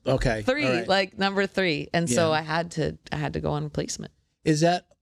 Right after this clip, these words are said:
Speaker 1: is part of that, like, you were such a high level for so lo-, like, long, and your
Speaker 2: I don't
Speaker 1: body's
Speaker 2: know.
Speaker 1: producing
Speaker 2: It
Speaker 1: it
Speaker 2: could
Speaker 1: because
Speaker 2: be.
Speaker 1: of the, the
Speaker 2: Could
Speaker 1: activity,
Speaker 2: be. It
Speaker 1: you know,
Speaker 2: could
Speaker 1: the,
Speaker 2: be.
Speaker 1: the type
Speaker 2: Or
Speaker 1: of
Speaker 2: could
Speaker 1: sport
Speaker 2: be
Speaker 1: you're doing?
Speaker 2: brain trauma. It could
Speaker 1: Yeah.
Speaker 2: be,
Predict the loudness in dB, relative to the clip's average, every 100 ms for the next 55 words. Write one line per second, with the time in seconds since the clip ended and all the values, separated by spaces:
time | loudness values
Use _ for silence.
0 | _ _ _ -2 -2 -2 0 2 2 2
1 | 2 0 2 4 4 2 0 0 0 2
2 | 4 4 2 0 0 0 0 0 0 -2
3 | 0 0 2 4 6 4 0 -4 0 0
4 | 0 0 2 2 2 4 4 4 2 2
5 | 2 2 0 -6 -4 -2 -2 -4 -14 _
6 | _ _ -4 0 2 4 4 4 4 4
7 | 2 4 4 4 2 0 2 0 2 0
8 | 2 2 2 2 2 2 0 0 -2 0
9 | 0 0 0 0 2 2 0